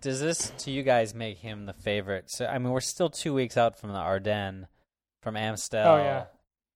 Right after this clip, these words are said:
Speaker 1: Fletch, Liège, and, you know, we've still got some good cobble classics to pay attention to, but turning our attention far into the future, does this make Valverde just,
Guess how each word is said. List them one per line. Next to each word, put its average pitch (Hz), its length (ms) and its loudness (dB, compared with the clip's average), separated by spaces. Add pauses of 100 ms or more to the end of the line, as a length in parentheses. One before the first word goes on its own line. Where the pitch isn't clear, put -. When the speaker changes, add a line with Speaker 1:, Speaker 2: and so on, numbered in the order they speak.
(140)
Speaker 1:
Fletch, 107 380 -4 (160)
Liège, 107 540 0 (180)
and, 127 220 -4 (760)
you 127 120 -6
know, 117 100 -2
we've 117 160 -2
still 147 200 -2
got 117 180 4
some 104 100 -12
good 95 160 -8
cobble 90 320 -8
classics 85 520 -10
to - 80 -20
pay 80 160 -12
attention 80 400 -20
to, 80 160 -16 (100)
but - 280 -2 (880)
turning 113 360 -10
our 101 60 -6
attention 92 460 -12
far 98 220 0
into 92 100 -4
the 85 60 -14
future, 82 460 -10
does 104 140 -8
this 117 180 -6
make 107 180 -4 (800)
Valverde 87 500 -2
just, 80 280 -12